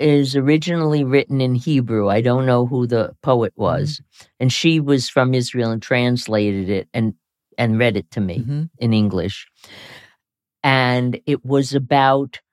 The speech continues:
Speaker 1: the stone monuments, like in a cemetery,
Speaker 2: Mm-hmm.
Speaker 1: in all of our hearts, where we grieve for that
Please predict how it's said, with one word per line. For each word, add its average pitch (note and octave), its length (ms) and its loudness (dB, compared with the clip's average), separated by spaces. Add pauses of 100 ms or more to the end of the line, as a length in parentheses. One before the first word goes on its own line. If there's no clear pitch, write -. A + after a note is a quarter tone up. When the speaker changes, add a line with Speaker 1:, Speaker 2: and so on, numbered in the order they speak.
(300)
Speaker 1:
the C3+ 180 -4
stone F#3+ 960 0
monuments, C3 1040 -4
like G#2+ 240 -2
in G#2+ 140 -2
a A#2+ 60 -4
cemetery, G2 760 -4
Speaker 2:
Mm-hmm. D3+ 360 -8 (200)
Speaker 1:
in C#3+ 180 4
all D3+ 340 4
of F3+ 140 -2
our E3 220 2
hearts, - 920 -8 (920)
where C#3+ 400 4
we C3+ 240 -4
grieve B2+ 1040 -4 (200)
for - 260 -2
that A2+ 300 0